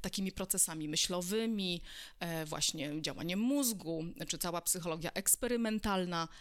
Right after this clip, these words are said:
tak, taka w laboratoriach. A z tą psychoterapią to taki, taki jesteśmy w dwóch grupach trochę, no bo jak do tego podejść naukowo, skoro tak naprawdę co człowiek, to jego odczucie.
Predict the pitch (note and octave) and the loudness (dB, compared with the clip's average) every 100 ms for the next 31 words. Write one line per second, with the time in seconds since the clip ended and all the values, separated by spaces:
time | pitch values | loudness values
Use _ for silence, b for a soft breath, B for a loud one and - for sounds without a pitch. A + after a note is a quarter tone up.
0 | B F#3+ F#3 E3+ D#3 - D3 E3+ E3+ F3+ | B -4 -4 -4 -4 -2 -2 -2 0 -2
1 | F#3 A3 G3+ F#3 - B B B - - | 0 0 0 -2 -4 B B B -6 -4
2 | D#4 - E4+ C#4 - D#4+ D#4+ D#4 F4 G#4+ | 2 2 2 -2 0 0 0 -2 -2 -2
3 | F#4+ F#4 E4 - - - - - - - | -4 -2 -4 -4 -8 -12 -18 -18 -18 -12
4 | - C#4 C4+ B3 - C#4 - B3 B3+ A#3+ | -4 -2 4 4 4 0 0 2 0 0
5 | - - - - F3+ G3 D#4+ A#3+ C#4 C4+ | -8 -8 -6 -4 -2 0 0 0 0 -2
6 | - D#3+ - - D#3 - A3 F4+ B B | -4 -4 -2 -2 -2 0 0 0 B B
7 | B B3 B3 C#4 D4+ B3+ B3+ A3 A3 G3 | B -4 0 0 0 -2 -2 -4 -4 -2
8 | F3+ - E3+ E3+ F3 D3+ - - G3+ G3+ | 0 0 0 -4 -4 0 0 2 2 0
9 | G3+ - G#3 A3 G3+ - C#4 - A#3 G#3 | -2 -4 -2 -2 0 0 0 0 -2 -2
10 | F#3+ C4+ - - - - - - - _ | -2 -2 -4 -16 -20 -20 -20 -20 -20 _
11 | - - - - - G#3 G#3 A#3+ G#3+ G#3 | -20 -20 -20 -20 -4 -2 0 -2 -4 -6
12 | - - C4 - - | -6 -4 -2 -2 -4